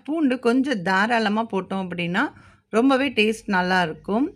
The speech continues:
So, அதனால பூண்டு நல்லா ஒரு ரெண்டு நிமிஷம் போல நல்லா வறுத்ததுக்கு அப்புறமா வெங்காயத்தை சேர்த்துக்கோங்க. இப்போ அந்த வெங்காயத்தோட கலரும் ஓரளவுக்கு கொஞ்சம் மாறி வரணும். அதுக்கப்புறமா தான் நம்ம வந்து தக்காளி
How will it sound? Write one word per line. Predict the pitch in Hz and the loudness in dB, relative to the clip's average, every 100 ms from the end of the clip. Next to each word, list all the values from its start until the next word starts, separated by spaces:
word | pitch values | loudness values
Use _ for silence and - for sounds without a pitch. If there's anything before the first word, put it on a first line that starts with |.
| _ _ | _ _
So, | - 294 | -8 0
அதனால | 254 214 262 240 196 247 - | 2 2 2 2 2 -2 -2
பூண்டு | 285 330 240 233 - | -2 2 2 2 2
நல்லா | 190 196 202 | 0 2 2
ஒரு | 196 | 0
ரெண்டு | 226 277 285 277 | 2 4 4 2
நிமிஷம் | 202 214 240 214 | 2 0 -2 -4
போல | - 175 160 185 330 | -4 -4 -2 -2 -2
நல்லா | 262 185 190 | -2 -2 0
வறுத்ததுக்கு | 175 180 208 220 196 185 165 | 0 -2 0 -2 -2 -2 -4
அப்புறமா | - - 196 185 262 | -4 -2 -2 0 0
வெங்காயத்தை | 247 175 180 196 180 175 269 | 2 0 0 0 0 -2 -2
சேர்த்துக்கோங்க. | 214 170 - - 165 165 175 247 - _ - - - - - | -2 -4 -8 -8 -6 -2 0 0 -4 _ -20 -20 -20 -14 -2
இப்போ | 277 - 277 294 | -2 2 0 2
அந்த | 226 220 | 2 2
வெங்காயத்தோட | 226 262 294 277 254 202 190 202 | 2 2 2 2 2 2 2 0
கலரும் | 202 185 175 196 - | 0 0 0 -2 -4
ஓரளவுக்கு | 185 214 262 208 180 160 156 208 277 | 0 2 2 2 0 -2 -4 -4 -2
கொஞ்சம் | 220 240 226 - | -2 -2 -4 -4
மாறி | 190 196 190 214 | -2 2 2 0
வரணும். | 180 170 180 190 233 180 | 0 0 0 -2 -2 -4
அதுக்கப்புறமா | 185 214 190 202 202 180 | -4 -2 -2 0 0 0
தான் | 180 214 | 0 -2
நம்ம | 180 | -2
வந்து | 160 180 196 | -4 -4 -4
தக்காளி | 156 170 170 175 | -4 -2 -2 -2